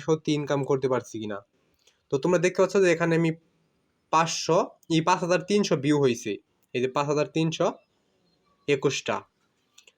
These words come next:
তো তারপর ওয়াচ টাইম এক হাজার, এই একশো পঁয়ষট্টি ঘন্টা। তারপর সাবস্ক্রাইবার আসছে আমার এটার মধ্যে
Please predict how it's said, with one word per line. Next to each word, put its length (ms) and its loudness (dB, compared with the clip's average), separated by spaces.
তো 60 -2
তারপর 280 0
ওয়াচ 180 2
টাইম 160 4
এক 140 -2
হাজার, 260 2
এই 80 4
একশো 260 -2
পঁয়ষট্টি 400 0
ঘন্টা। 240 0
তারপর 200 0
সাবস্ক্রাইবার 720 2
আসছে 280 2
আমার 220 2
এটার 220 0
মধ্যে 200 0